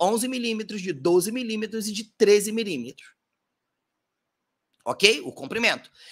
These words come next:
E o diâmetro, eu tenho de dez, eu tenho de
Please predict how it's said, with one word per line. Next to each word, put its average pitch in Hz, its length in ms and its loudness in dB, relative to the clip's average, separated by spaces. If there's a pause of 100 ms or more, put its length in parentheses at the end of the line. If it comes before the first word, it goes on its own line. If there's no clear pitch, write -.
(160)
E 254 120 -2
o 285 60 -4
diâmetro, 180 480 0
eu 127 40 -12
tenho 123 240 -14
de 107 180 -16
dez, 208 440 -4
eu 180 80 -8
tenho 143 180 -8
de - 160 -12